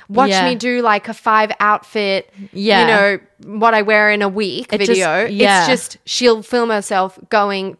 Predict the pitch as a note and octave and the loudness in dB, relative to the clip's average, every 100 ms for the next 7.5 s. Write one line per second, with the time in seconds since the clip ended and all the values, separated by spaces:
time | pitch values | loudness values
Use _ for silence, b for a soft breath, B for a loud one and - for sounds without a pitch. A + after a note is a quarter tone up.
0 | - G3+ F3+ A3+ G#3+ - F#3 E3+ D#3+ - | -18 -16 -12 -8 -8 -6 -4 -4 -4 -10
1 | b b _ G#3 G3 F#3+ F#3 - F#3+ E3+ | b b _ 0 0 -2 -8 -4 -2 -2
2 | F#3+ G#3+ - - F#3 F3 E3+ D#3 D3 - | -6 -8 -10 -2 0 -2 -8 -8 -6 -4
3 | D#4+ - C#4 - A#3 A#3 A#3 G#3+ F3+ F#3+ | -6 -4 -6 -4 -4 -4 -4 -8 -10 -6
4 | F#3+ F#3+ G3 E3+ F2+ F#3 - A#3 G#3+ A#3 | -6 -4 -2 -2 -4 -10 -8 -8 -6 -6
5 | G#3 G#3 G3 F#3 F#3 b b _ A3+ A3+ | -4 -4 -6 -10 -16 b b _ -6 -4
6 | G#3+ G3+ G#3+ G#3 D#3+ F3+ F#3+ F3+ - - | -2 -4 -4 -6 -8 -16 -6 -6 -6 -12
7 | F#3 E3+ F3 - | -10 -10 -14 -18